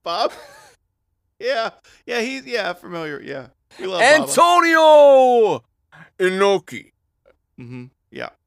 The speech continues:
Speaker 2: Bischoff! Hogan! Savage.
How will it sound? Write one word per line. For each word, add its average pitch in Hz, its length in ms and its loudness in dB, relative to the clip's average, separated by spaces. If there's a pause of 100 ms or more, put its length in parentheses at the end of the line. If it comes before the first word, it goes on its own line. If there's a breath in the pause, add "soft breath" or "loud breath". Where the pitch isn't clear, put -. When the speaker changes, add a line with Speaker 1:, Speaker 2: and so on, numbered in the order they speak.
(220)
Speaker 2:
Bischoff! 339 1040 6 (340)
Hogan! 330 720 4 (1000)
Savage. 349 1000 4